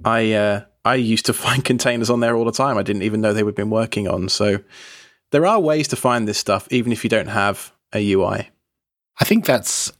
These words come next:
Speaker 2: a good point, is now the Linux ecosystem has matured to the point where we have these different app stores and, uh,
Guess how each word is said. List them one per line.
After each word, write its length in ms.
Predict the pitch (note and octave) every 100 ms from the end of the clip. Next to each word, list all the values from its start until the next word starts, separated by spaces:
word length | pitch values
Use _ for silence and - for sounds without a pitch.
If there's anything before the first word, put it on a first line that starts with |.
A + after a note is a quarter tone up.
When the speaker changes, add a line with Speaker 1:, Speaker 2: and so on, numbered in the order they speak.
| _
Speaker 2:
a 100 | -
good 320 | A#2 B2 A2 -
point, 420 | G#2+ F#2+ F2 -
is 320 | G#2+ G2 - - - - - _ -
now 380 | B2 D3+ C3+ B2+ _ -
the 460 | A2 G#2+ G#2 A2 A2
Linux 340 | A2 A2 A#2 -
ecosystem 760 | A#2 - G2 - - - F#2
has 240 | - F#2 G2+
matured 480 | G2 - A#2+ A2+
to 100 | -
the 100 | F#2
point 320 | - F#2+ F2+ E2+
where 120 | F#2+
we 120 | F#2+
have 300 | G#2 G#2+ -
these 220 | F#2+ D#2+
different 440 | - - F#2+ E2+ -
app 220 | G2 -
stores 560 | - G#2 F2+ F2 F2+
and, 240 | F2 E2 D#2 - - - -
uh, 240 | F#2 F2+